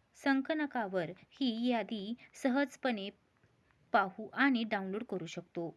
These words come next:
तर शेतकरी मित्रांनो, याशिवाय योजनेची सविस्तर माहिती देणारे एक विशेष दस्तऐवजी देखील ऑनलाइन उपलब्ध करून देण्यात येना-, येणार आहे. तर शेतकरी मित्रांनो, मदतीचे महत्त्व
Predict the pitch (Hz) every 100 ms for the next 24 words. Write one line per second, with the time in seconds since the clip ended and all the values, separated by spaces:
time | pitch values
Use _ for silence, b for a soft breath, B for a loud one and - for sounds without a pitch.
0 | _ 330 339 330 - 311 302 277 247 247
1 | 254 208 190 190 190 - 240 214 185 208
2 | B B B 247 277 262 311 302 - 185
3 | 196 - - 226 220 269 - 294 277 196
4 | 185 214 202 190 220 233 180 - - 277
5 | - 202 190 240 170 208 - B B B
6 | 202 233 226 - 254 220 214 226 - 175
7 | 202 233 - 240 180 - b - 208 208
8 | 226 240 202 202 220 262 247 233 269 -
9 | 190 190 185 208 175 175 180 175 175 -
10 | 180 175 165 165 156 170 254 277 294 247
11 | - 233 214 208 220 233 208 208 226 262
12 | 247 254 285 262 233 196 185 - 175